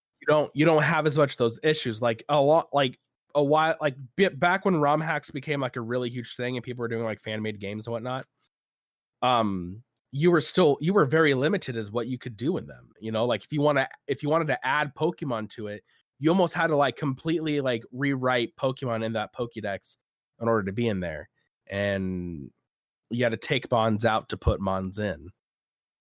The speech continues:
And the, the capabilities of what they had weren't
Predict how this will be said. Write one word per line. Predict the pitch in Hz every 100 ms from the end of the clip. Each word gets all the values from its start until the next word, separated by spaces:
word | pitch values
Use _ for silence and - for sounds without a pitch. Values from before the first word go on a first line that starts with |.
| _ _ _ _ _ _ _ _ _ - _ _ -
And | 110 107 98 -
the, | 113 113 120 117 110 - _ _ - 131
the | 131 131
capabilities | 185 160 127 135 135 117 107
of | 113
what | 110
they | 104
had | 110 139 131 110
weren't | 101 113 113